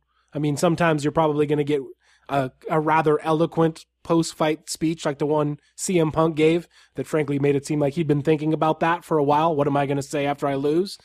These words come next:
if I lose?" Uh, and sometimes you're gonna get stuff like, like what happened to Overeem, which I still feel like was maybe a little bit unfair to him, uh, especially to <laughs> confront him with the footage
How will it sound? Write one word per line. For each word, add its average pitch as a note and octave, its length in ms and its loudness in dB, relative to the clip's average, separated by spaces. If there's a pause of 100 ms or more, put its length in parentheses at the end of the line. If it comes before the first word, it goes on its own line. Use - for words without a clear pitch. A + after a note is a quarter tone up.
(280)
if D3 200 -2
I D3+ 120 2
lose?" D#3+ 420 2 (400)
Uh, C3 540 0 (160)
and D#3+ 200 -4
sometimes G3 320 2
you're F#3+ 100 4
gonna G3 140 4
get F#3 200 0
stuff F#3+ 300 -2
like, D#3+ 220 -6
like E3+ 280 -2
what F3 100 2
happened E3+ 220 0
to D#3+ 60 4
Overeem, D3 380 4
which C3 120 -6
I C3 80 -2
still D3+ 200 -4
feel D3+ 240 0
like B2+ 220 -4
was C3 240 -6
maybe C3 360 -4
a C3 80 -4
little A#3 300 2
bit D3 180 2
unfair B2 400 -4
to A2+ 80 -8
him, A2+ 280 -10 (500)
uh, C3 240 0
especially E3 420 -2
to D3 280 2
<laughs> - 20 -14
confront D3+ 400 0
him E3+ 140 0
with C#3 200 -6
the C#3 60 -14
footage B2+ 460 -2